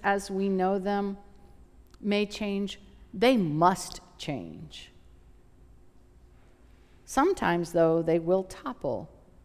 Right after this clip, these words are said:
in part because they won't change. But ultimately, God's beloved church in Jesus Christ,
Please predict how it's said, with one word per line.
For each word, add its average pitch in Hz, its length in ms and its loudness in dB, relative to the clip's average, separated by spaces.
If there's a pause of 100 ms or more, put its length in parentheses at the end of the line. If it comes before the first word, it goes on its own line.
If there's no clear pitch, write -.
(400)
in 165 200 -2
part - 480 0
because 160 340 -6
they 147 160 -4
won't 165 400 0 (180)
change. - 540 -16 (3250)
But 180 240 0
ultimately, - 880 -4 (920)
God's 208 580 2
beloved 196 680 0
church 196 400 -8
in 190 160 -6
Jesus 180 480 -12
Christ, - 840 -16